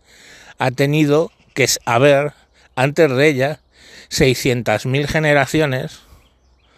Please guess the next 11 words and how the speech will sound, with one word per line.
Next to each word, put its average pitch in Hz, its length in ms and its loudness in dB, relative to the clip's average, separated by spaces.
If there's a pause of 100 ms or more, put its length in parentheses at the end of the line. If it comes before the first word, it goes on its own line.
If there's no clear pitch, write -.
(480)
que 127 120 0
se - 140 0
han 131 140 0
reproducido 131 1000 -2 (120)
sexuadamente. 101 1000 -4 (1160)
Y 98 480 -2
donde 98 640 -6
había 104 540 -2 (180)
una 104 380 -4
parte 107 420 -2
gestante 151 880 0